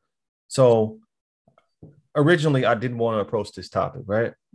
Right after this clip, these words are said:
Uh, I just wanted to do my condolences, uh, you know, R I P and whatnot, because in the chat, me, you, and Danny, we was talking about some other things regarding just music in general and hip hop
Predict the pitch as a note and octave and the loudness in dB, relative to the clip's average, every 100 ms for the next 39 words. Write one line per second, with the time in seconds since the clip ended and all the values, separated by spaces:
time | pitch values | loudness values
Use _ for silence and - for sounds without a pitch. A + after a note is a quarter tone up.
0 | - G2 F#2+ F#2 F2+ G2 G2+ G2+ - G2+ | -14 -6 -4 -2 -4 -8 -4 -4 -4 -4
1 | G2 F#2+ F#2+ F#2 G2 F#2+ - F#2 F#2 - | 0 -2 -2 2 2 2 -4 -10 -10 -14
2 | - - F2 F2+ F2 E2 _ _ _ _ | -18 -10 -8 -6 -8 -10 _ _ _ _
3 | _ _ _ - F#2 F2 E2 F#2 F#2+ F#2 | _ _ _ -8 -4 -2 0 2 2 2
4 | - G2+ F#2 F#2 F2+ F2+ F2+ E2+ - G2+ | -2 -4 -4 -2 -2 -2 -4 -6 -6 -6
5 | F#2 F2+ - B2+ A#2 - G2+ G2+ G2+ G2 | -4 -6 0 2 2 -2 -8 -4 -2 -2
6 | F#2 G2 F#2+ F2+ F#2 F#2 - A2+ A2 G2+ | -2 0 -2 -2 -4 -6 -6 -6 -4 -2
7 | G2+ - F#2+ G#2+ G#2+ G2 F#2+ E2+ E2+ F#2 | -2 -4 -6 -2 -2 -2 -6 -10 -10 -8
8 | F2+ F#2 F2+ F2+ F#2 E2+ - _ _ _ | -2 0 0 -4 -8 -10 -12 _ _ _
9 | _ - _ _ _ - G#2 B2+ D3+ C#3 | _ -20 _ _ _ -8 2 4 6 4
10 | C3+ G#2 A2 G#2+ F#2+ F#2+ F2 A2 - F#2 | -2 -2 0 0 -2 -4 -4 -6 -6 -10
11 | F2 | -10